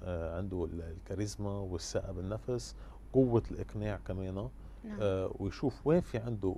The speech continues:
Speaker 1: نقاط قوة، آه، يحافظ عليها، وين عنده areas of improvement.
Speaker 2: هون الشخصية بتلعب دور أيضًا.
Speaker 1: آه،
Speaker 2: شخصية
Speaker 1: الشخصية
Speaker 2: الفرد بتلعب دور. في شخصيات ما بيقدر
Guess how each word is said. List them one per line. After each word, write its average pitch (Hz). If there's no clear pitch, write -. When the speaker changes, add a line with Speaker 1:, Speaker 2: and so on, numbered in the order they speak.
Speaker 1:
نقاط 110
قوة، 98
آه، 95
يحافظ 127
عليها، 117
وين 113
عنده 107
areas 98
of -
improvement. 101
Speaker 2:
هون 131
الشخصية 226
بتلعب 180
دور 180
أيضًا. 175
Speaker 1:
آه، 101
Speaker 2:
شخصية -
Speaker 1:
الشخصية 294
Speaker 2:
الفرد 196
بتلعب 185
دور. 180
في 262
شخصيات 220
ما 240
بيقدر 208